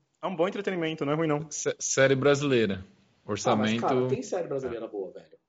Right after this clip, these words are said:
Speaker 3: Tinha uma que eu
Speaker 2: Tem,
Speaker 3: gostava
Speaker 2: tem,
Speaker 3: de uns
Speaker 2: pô,
Speaker 3: bons
Speaker 2: tem.
Speaker 3: anos atrás, chamava nove milímetros São Paulo, que é policial. E, por
Speaker 1: Uhum.
Speaker 3: sinal, é com aquele cara que fazia a Esfinge, que a gente falou quarta-feira, do Rá-Tim-Bum.
Speaker 1: Aham.
Speaker 3: E ele é um policial muito, muito badass, assim, pra mim, pelo menos.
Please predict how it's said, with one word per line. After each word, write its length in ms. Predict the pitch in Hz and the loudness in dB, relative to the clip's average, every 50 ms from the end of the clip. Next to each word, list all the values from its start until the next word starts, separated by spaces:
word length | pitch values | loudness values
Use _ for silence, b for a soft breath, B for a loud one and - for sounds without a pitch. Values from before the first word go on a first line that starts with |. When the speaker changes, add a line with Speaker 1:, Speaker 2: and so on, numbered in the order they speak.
| _ _ _ _ _ | _ _ _ _ _
Speaker 3:
Tinha 260 | - - 196 247 240 | -12 -10 -8 -6 -4
uma 180 | 190 196 196 196 | -4 -6 -6 -6
que 80 | - - | -2 2
eu 20 | |
Speaker 2:
Tem, 240 | 175 175 185 196 190 | 4 6 6 6 6
Speaker 3:
gostava 140 | 156 143 156 | 4 2 2
Speaker 2:
tem, 100 | 151 165 | 0 0
Speaker 3:
de 80 | 190 185 | -2 -4
uns 80 | - | -2
Speaker 2:
pô, 80 | - 110 | 0 0
Speaker 3:
bons 140 | 98 170 - | 0 0 0
Speaker 2:
tem. 80 | 113 120 | -2 -4
Speaker 3:
anos 120 | 131 143 120 | -4 -4 -6
atrás, 260 | 104 - 117 123 - | -8 -8 -8 -10 -8
chamava 200 | - 135 135 135 | -8 -6 -6 -6
nove 240 | 135 143 156 156 151 | -4 -6 -6 -6 -8
milímetros 440 | 147 135 135 139 147 143 - - - | -10 -8 -8 -8 -8 -10 -12 -12 -10
São 160 | - 165 170 | -10 -10 -10
Paulo, 360 | 165 - 127 117 107 95 - | -8 -6 -6 -6 -6 -6 -10
que 100 | - 120 | -12 -18
é 20 | - | -18
policial. 680 | - 123 120 - - - 131 120 110 101 92 - - _ _ _ _ _ _ _ _ _ _ _ | -18 -18 -18 -18 -10 -8 -6 -6 -4 -6 -8 -10 -14 _ _ _ _ _ _ _ _ _ _ _
E, 80 | - 120 | -8 -6
por 140 | 123 139 | -4 -2
Speaker 1:
Uhum. 60 | 120 123 | -2 -2
Speaker 3:
sinal, 260 | 151 143 135 143 151 | -4 -4 -4 -4 -4
é 60 | 160 | -4
com 120 | 160 - | -6 -6
aquele 300 | 165 160 - 170 165 160 | -6 -6 -4 -6 -6 -6
cara 300 | 160 - - 147 143 143 | -8 -6 -6 -6 -6 -6
que 100 | - - | -10 -10
fazia 280 | - 147 135 123 135 139 | -6 -6 -4 -4 -4 -6
a 20 | |
Esfinge, 460 | 143 139 - - 139 143 147 135 123 120 | -8 -10 -12 -12 -10 -10 -8 -8 -10 -10
que 80 | 123 | -10
a 40 | 107 | -12
gente 160 | 113 110 110 | -12 -12 -14
falou 260 | - - 117 120 110 | -12 -10 -8 -8 -8
quarta-feira, 560 | - 113 107 - 113 104 - - 123 127 - - | -8 -10 -12 -12 -14 -14 -8 -6 -6 -6 -6 -8
do 100 | - - | -10 -14
Rá-Tim-Bum. 460 | 107 98 - - 98 92 92 - 104 | -14 -16 -16 -18 -16 -14 -10 -4 -2
Speaker 1:
Aham. 340 | 117 113 107 117 120 143 - - _ _ _ _ _ _ _ | 0 0 2 2 2 2 0 -4 _ _ _ _ _ _ _
Speaker 3:
E 100 | 117 123 | -4 -2
ele 100 | 135 143 | -2 -2
é 20 | |
um 60 | 151 151 | -2 -6
policial 480 | - 156 151 160 151 - 151 143 156 | -6 -8 -8 -6 -6 -6 -6 -4 -4
muito, 440 | 151 147 151 175 170 - 185 180 - - | -4 -4 -6 -6 -4 -4 -4 -4 -4 -6
muito 280 | 135 143 156 - 165 | -10 -10 -8 -8 -12
badass, 520 | - - - 131 135 131 120 113 110 101 98 | -10 -6 -4 -2 -2 -2 -2 -2 -4 -4 -6
assim, 260 | 98 - - 104 95 | -10 -14 -16 -18 -18
pra 200 | - - 107 107 | -16 -14 -12 -12
mim, 160 | 104 110 104 98 | -12 -12 -16 -16
pelo 140 | 95 95 | -16 -16
menos. 260 | 95 90 82 _ _ | -16 -16 -20 _ _